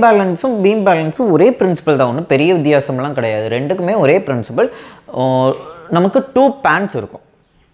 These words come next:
So ஃபஸ்ட்டு பேனில் வந்துட்டு நமக்கு இதுக்கு முன்னாடியே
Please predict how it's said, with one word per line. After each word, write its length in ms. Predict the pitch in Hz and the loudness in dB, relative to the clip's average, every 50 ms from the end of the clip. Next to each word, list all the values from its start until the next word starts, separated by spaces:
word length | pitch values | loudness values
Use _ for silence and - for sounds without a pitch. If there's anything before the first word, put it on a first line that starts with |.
| _ _ _ _ _ - | _ _ _ _ _ -2
So 100 | - 196 175 175 170 170 170 160 160 160 - | 0 2 4 4 4 4 4 4 2 -2 -2
ஃபஸ்ட்டு 380 | - 180 190 185 - - - 226 254 | 0 0 0 0 2 -2 -2 0 2
பேனில் 320 | 247 240 214 202 190 180 165 | 0 0 0 -2 -2 -2 -4
வந்துட்டு 280 | 156 151 143 - 226 254 240 | -4 -6 -4 -4 -4 -4 -4
நமக்கு 240 | 208 185 165 - 196 185 | -4 -6 -4 -2 -2 -2
இதுக்கு 180 | 165 175 170 165 156 | -2 -2 -4 -4 -2
முன்னாடியே 400 | 160 180 208 233 220 220 240 | -2 0 0 2 4 4 4